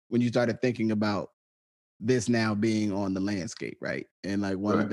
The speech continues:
Speaker 1: things that bubbled to the surface me was like, "Man, well, how's that gonna work for the end of the school year?" <laughs> You know what I'm saying? 'Cause, like,
Speaker 2: Hmm.
Speaker 1: depending on where you li-, live, I mean, some schools
Speaker 2: Right.
Speaker 1: districts already
Speaker 2: School ain't
Speaker 1: got
Speaker 2: open, yeah.
Speaker 1: Right, but other places, like, now you got this extra holiday, like, three weeks into June, and usually, you know, that might be, like, here at least,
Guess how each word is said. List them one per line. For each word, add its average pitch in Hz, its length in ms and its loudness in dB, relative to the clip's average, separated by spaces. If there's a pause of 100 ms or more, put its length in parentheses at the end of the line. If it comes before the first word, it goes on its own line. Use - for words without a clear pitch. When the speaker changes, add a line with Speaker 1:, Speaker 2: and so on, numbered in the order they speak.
Speaker 1:
things 101 100 0
that 107 180 0
bubbled 104 260 2
to 104 40 2
the 110 60 -4
surface 107 240 0
me 123 140 2
was 101 140 -4
like, 90 160 -4
"Man, 120 260 2
well, 98 100 -4
how's 156 180 0
that 160 140 -2
gonna 151 120 2
work 147 240 0
for 113 120 0
the 107 160 0
end 143 120 2
of 131 60 0
the 113 80 0
school - 240 0
year?" 98 220 -2 (720)
<laughs> - 80 4 (340)
You - 120 0
know 214 60 6
what 185 80 2
I'm 190 60 0
saying? 165 200 4
'Cause, 151 100 4
like, 143 160 4
Speaker 2:
Hmm. 135 80 4
Speaker 1:
depending 160 280 4
on 151 120 4
where 156 100 6
you 131 140 2
li-, 135 200 4
live, 135 340 4
I 120 100 2
mean, 123 140 4
some 131 200 2
schools 123 200 2
Speaker 2:
Right. 120 160 6
Speaker 1:
districts 113 320 -4
already 120 160 6
Speaker 2:
School 127 100 4
ain't 120 100 6
Speaker 1:
got 143 160 4
Speaker 2:
open, 82 160 0
yeah. 123 300 4 (260)
Speaker 1:
Right, 123 220 2
but 110 140 4
other 123 180 4
places, 127 400 2
like, 113 180 4
now 135 140 4
you 135 140 2
got 117 160 2
this 117 120 0
extra - 260 -2
holiday, 117 600 0
like, 110 260 0
three 131 140 4
weeks 117 280 2
into 113 160 4
June, 123 420 2
and 110 100 2
usually, 123 440 2 (720)
you 131 80 2
know, 104 180 2
that 117 180 2
might 117 220 2
be, 117 160 4
like, 101 320 0
here 117 320 2
at 104 60 2
least, 104 360 0